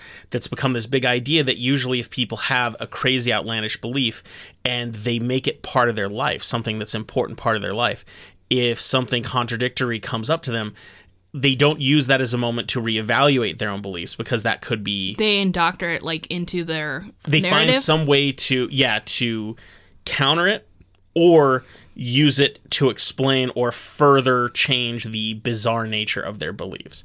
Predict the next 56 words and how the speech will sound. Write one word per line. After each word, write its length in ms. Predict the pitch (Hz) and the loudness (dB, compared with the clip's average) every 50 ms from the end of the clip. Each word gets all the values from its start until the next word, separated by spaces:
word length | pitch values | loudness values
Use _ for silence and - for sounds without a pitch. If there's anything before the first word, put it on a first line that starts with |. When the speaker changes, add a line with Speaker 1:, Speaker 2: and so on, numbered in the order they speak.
| - - | -12 -10
Speaker 2:
Right. 260 | - 175 170 - - - - - - - | -6 -6 -6 -6 -6 -12 -16 -18 -4 -2
Speaker 1:
And 160 | 147 147 147 - | 0 0 0 0
so 100 | 147 143 | 0 2
this 160 | 147 143 - | 2 2 2
was 140 | - 143 131 | 2 2 2
a 40 | |
huge 280 | 127 - - 135 127 120 | 0 0 0 0 2 2
issue, 180 | 131 131 - 123 | 2 2 2 2
and 80 | 113 110 | 0 0
I 60 | 117 | -2
find 260 | - - 131 131 127 | 0 0 0 0 0
that 120 | 123 117 - | -2 -2 -2
incredibly 420 | 123 113 - - 110 104 104 98 | -4 -6 -4 -4 -4 -4 -4 -8
terrifying. 640 | - - - 156 170 156 - 123 107 101 104 104 - - - - - - _ _ _ _ _ _ | -6 -2 0 0 0 0 -2 -4 -4 -4 -6 -8 -10 -16 -20 -20 -20 -20 _ _ _ _ _ _
If 100 | - - | -2 2
you 80 | 147 143 | 2 4
remember, 260 | 135 135 131 127 135 | 4 2 2 2 0
there 100 | 120 117 | 0 0
was 140 | 117 113 107 | -2 -2 -2
the 60 | 113 | 0
Satanic 580 | - - 127 117 - - - 127 120 117 117 - | 0 0 0 -2 -6 -4 -4 -2 -2 -2 -4 -8
Panic 420 | - - - 117 113 117 120 - - | -10 -4 -2 0 0 0 -2 -2 -4
and 100 | - 110 - | -8 -6 -4
all 220 | - 113 113 117 117 | -2 0 0 0 0
the 80 | - 180 | 0 -2
Speaker 2:
Oh, 80 | 190 | 0
yeah. 180 | 190 175 165 165 | 0 0 2 4
Speaker 1:
cults 300 | 165 165 165 165 - - | 4 2 2 0 -2 -2
of 80 | 131 120 | -2 0
the 60 | 113 | 0
seventies. 500 | - - 113 113 113 120 123 127 127 123 - - - - - - - - _ _ - | 0 2 2 0 0 -2 -2 -2 -2 -4 -6 -10 -20 -20 -20 -20 -20 -20 _ _ -2
I 60 | 139 | 0
mean, 120 | 135 135 127 | 0 0 -2
the 80 | 123 120 | -2 0
U 200 | 120 139 156 160 | 2 2 2 2
S 120 | 151 - | 2 2
went 160 | 147 135 - | 0 -2 -2
through 120 | - 127 113 | -2 -4 -2
this 400 | 110 110 - - - - - - | -2 -2 -4 -4 -6 -10 -4 -2
huge 400 | 185 175 160 147 131 113 - - | 0 2 4 2 2 0 -4 -10
period 360 | - - 156 151 143 127 104 | -8 -2 0 0 0 0 0
of 120 | - - - | -4 -10 -12
crazy 480 | - - - 135 139 139 123 123 113 | -10 -2 0 2 2 2 2 0 -4
cult 360 | 98 - - - 127 107 - | -6 -8 -6 -4 -4 -4 -4
movements, 420 | 107 120 127 139 127 120 110 - - | -2 -2 -2 0 0 -2 -2 -4 -4
which 260 | 113 117 113 107 - | -4 -4 -4 -4 -4
Speaker 2:
<laughs> 260 | - 220 - - - - | -6 -8 -8 -8 -4 2
Speaker 1:
whenever 300 | 139 143 160 180 160 156 | 4 4 4 4 4 2
you 120 | 135 120 | 0 2
see 240 | 113 - - - 107 | 0 0 0 0 -2
movies 500 | 104 113 123 135 143 139 127 123 117 110 | -4 -2 0 0 2 2 0 0 -2 -2
or 60 | 113 | -4
read 220 | 107 110 107 104 - | -4 -6 -6 -6 -6
stories 320 | - - 131 139 143 123 | -2 0 2 2 2 0
about 160 | 117 113 117 | 0 -4 -6
'em, 100 | 92 - | -6 -10